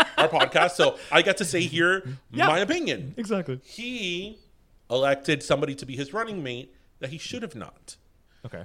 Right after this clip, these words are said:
Speaker 1: Uh, Carla Hernandez. Carla Hernandez may be a wonderful person, and I'm sure she's a lovely leader,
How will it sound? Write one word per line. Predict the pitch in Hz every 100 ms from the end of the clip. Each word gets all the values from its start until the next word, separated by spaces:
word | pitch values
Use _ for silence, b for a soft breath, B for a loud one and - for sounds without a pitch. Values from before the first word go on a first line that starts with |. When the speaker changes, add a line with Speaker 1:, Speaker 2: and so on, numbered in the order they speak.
| 110
Speaker 1:
Uh, | 107
Carla | - 104 113
Hernandez. | 139 202 202 101 69 - _ _
Carla | 190 220
Hernandez | 233 202 202 180
may | 165
be | 160
a | 143
wonderful | 127 131 151 165 160 151
person, | - 131 127 - 143
and | 107
I'm | 107
sure | - 123
she's | - 120
a | 107
lovely | 104 101 104 139 156 160 151
leader, | 147 135 156 160 165